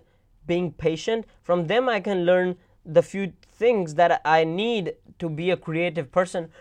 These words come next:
From them, I can learn how to create good art. So everybody, I believe, has something to teach you. So in case you don't want to be average,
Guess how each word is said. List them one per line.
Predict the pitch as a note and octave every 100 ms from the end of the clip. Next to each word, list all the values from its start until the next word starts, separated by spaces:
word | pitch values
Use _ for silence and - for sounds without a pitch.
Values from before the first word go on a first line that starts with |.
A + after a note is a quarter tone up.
| _
From | F3 F3 D3+
them, | E3+ B3 C4+ -
I | D#3+ F#3+
can | G3+ F#3+ D#3+
learn | E3+ E3+ E3 - _
how | - E3 F3
to | F#3
create | D#3 - D3 D3 D3+ E3+ E3 - _ _ _ C#3+
good | E3 D#3 D#3 _ _ _ -
art. | A3+ - - _ - _ _ _ _ _ _ _ _ _ _ _ _ _ _ _ _ _
So | - -
everybody, | G#3 A3 B3+ A3 A3 -
I | E3+
believe, | E3+ E3 E3
has | D#3+ D3+
something | D#3+ D#3 D3+
to | C#3+
teach | - C3 - G2+
you. | - _ _ _ _ _
So | - -
in | D3+ A3 C4+
case | C#4 A#3+ -
you | A3
don't | F3+ F3
want | D#3+ G3+ G#3
to | D#3+
be | D3
average, | C3+ B2+ B2+ B2